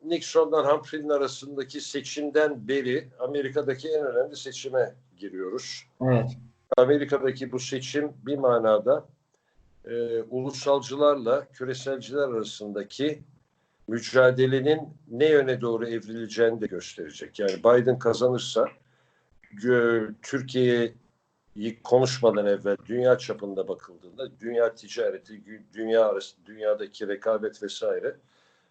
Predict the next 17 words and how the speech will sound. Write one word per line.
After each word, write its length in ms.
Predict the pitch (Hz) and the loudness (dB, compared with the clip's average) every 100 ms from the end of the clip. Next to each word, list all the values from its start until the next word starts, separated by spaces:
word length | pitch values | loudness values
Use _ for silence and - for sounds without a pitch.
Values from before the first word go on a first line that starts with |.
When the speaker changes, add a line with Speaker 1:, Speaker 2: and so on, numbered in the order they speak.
| _ | _
Speaker 1:
bir 120 | 131 131 | -8 4
taraftan 500 | 135 113 - 107 98 | 6 6 4 0 0
Çin 400 | - - 139 151 - _ _ 131 | -8 -4 -4 -6 -16 _ _ -2
resmen 500 | 135 - 123 104 95 | -2 0 0 0 0
artık 380 | 110 107 107 120 | -2 -2 -6 -6
Amerika'nın 640 | 110 117 120 110 107 101 | -2 -2 -4 -4 -4 -2
ve 200 | 101 104 104 _ - | -2 -2 -6 _ -10
bir 120 | 117 | -2
manada 500 | 113 113 110 107 107 | 2 4 2 0 -4
da 120 | 107 | -2
nato'nun 460 | 110 107 107 101 87 | 0 -2 -6 -6 -8
düşmanı 420 | 98 - 110 110 | -14 -4 -2 0
ilan 300 | 101 95 90 | 0 0 -2
edilen 380 | 90 87 85 82 | -6 -6 -6 -6
Çin, 320 | - 120 151 - _ _ _ _ _ | -6 -2 -4 -6 _ _ _ _ _
öbür 360 | 117 117 139 139 | -8 -2 -4 2
tarafta 600 | 117 104 95 - 113 | 4 4 2 -2 0